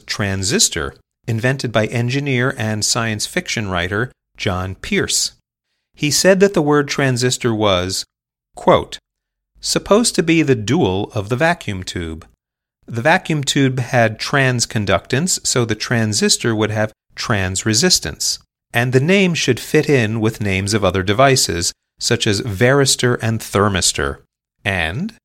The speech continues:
I suggested the name transistor," unquote. The first commercial transistor factory began producing them in nineteen fifty-one.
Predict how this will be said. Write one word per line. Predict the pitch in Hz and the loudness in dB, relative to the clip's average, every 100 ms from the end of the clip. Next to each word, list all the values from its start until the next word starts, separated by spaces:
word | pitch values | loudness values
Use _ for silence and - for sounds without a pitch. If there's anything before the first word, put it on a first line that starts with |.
| _ _ _ | _ _ _
I | 175 | -2
suggested | 202 160 127 98 - 127 | 0 -2 -2 -2 -2 -4
the | 113 | -2
name | 92 85 110 131 _ | -2 -4 -6 -10 _
transistor," | - 254 214 151 80 - 69 - _ _ _ _ _ - | 0 4 4 2 0 -4 -6 -8 _ _ _ _ _ -2
unquote. | 127 110 - 78 - _ _ _ _ _ _ _ _ _ _ _ _ _ _ _ | -2 -2 -4 -6 -6 _ _ _ _ _ _ _ _ _ _ _ _ _ _ _
The | 135 | -4
first | 131 165 208 - | 2 4 4 0
commercial | 196 185 - 175 | 2 2 2 0
transistor | - 147 123 120 117 - 113 | 2 2 2 2 -2 -2 0
factory | 113 95 - 113 127 | 2 2 0 -2 0
began | 135 139 135 127 | 0 0 0 0
producing | - 139 208 - 120 | 0 2 2 0 0
them | 107 107 110 | 0 -2 -2
in | 117 113 | -2 0
nineteen | 95 101 - 110 104 | 0 -2 -4 -4 -4
fifty-one. | - 92 - 92 107 82 69 | -4 -6 -4 -4 -2 -2 -6